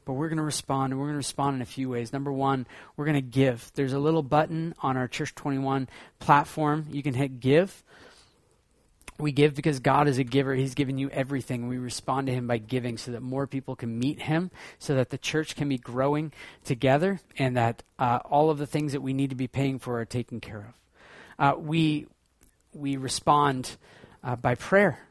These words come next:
Maybe you need prayer today. You can hit the live prayer button or send us a Facebook message,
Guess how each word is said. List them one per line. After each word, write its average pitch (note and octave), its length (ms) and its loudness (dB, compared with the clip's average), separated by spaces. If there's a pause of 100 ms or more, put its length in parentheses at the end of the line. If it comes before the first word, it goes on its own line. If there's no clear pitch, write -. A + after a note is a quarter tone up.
(380)
Maybe C#3 180 -2
you C#3+ 140 -4
need D3+ 180 -2
prayer D3+ 260 0
today. B2+ 200 -2
You B2+ 160 -2
can C#3+ 100 -2
hit C#3+ 140 -2
the C#3 80 0
live B2+ 360 4
prayer C#3+ 220 0
button C#3+ 340 0
or B2+ 60 -4
send C#3 220 -4
us C3+ 120 -6
a A#2+ 40 -10
Facebook - 500 -4
message, C#3+ 540 -2